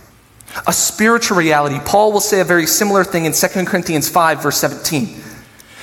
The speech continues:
He says, "Therefore, if anyone is in Christ, if anyone is born again, if anyone is reborn, if anybody is born of God, they are a new creation.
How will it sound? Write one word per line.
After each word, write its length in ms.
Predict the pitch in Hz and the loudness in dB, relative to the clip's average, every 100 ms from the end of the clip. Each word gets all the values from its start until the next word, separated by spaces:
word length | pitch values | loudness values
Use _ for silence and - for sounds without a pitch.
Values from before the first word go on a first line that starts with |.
| - | 0
He 80 | 220 | 2
says, 220 | 220 - | 2 2
"Therefore, 380 | 196 208 208 185 | 2 2 2 2
if 100 | - | 2
anyone 320 | 196 220 214 | 0 2 2
is 140 | 196 196 | 0 -2
in 100 | 175 | 0
Christ, 560 | 208 180 - - - - - - _ _ - - | 0 0 0 -6 -8 -14 -20 -20 _ _ -10 -2
if 100 | 220 | 2
anyone 260 | 226 233 214 | 2 2 2
is 140 | 160 | 0
born 320 | 139 165 214 | 0 2 4
again, 280 | 208 190 156 | 2 2 2
if 80 | 143 | 2
anyone 260 | 214 214 202 | 2 2 2
is 160 | 151 | 0
reborn, 460 | 151 226 202 202 170 | 2 2 4 2 2
if 100 | 214 | 0
anybody 280 | 220 214 170 | 0 2 0
is 80 | |
born 360 | - 180 214 220 | 0 2 4 4
of 240 | 190 202 | 2 2
God, 260 | 208 196 180 | 4 2 4
they 120 | 185 | 2
are 200 | 175 170 | 4 2
a 180 | 156 156 | 2 2
new 200 | 196 240 | 2 2
creation. 560 | - 214 175 - - | 2 2 2 0 -6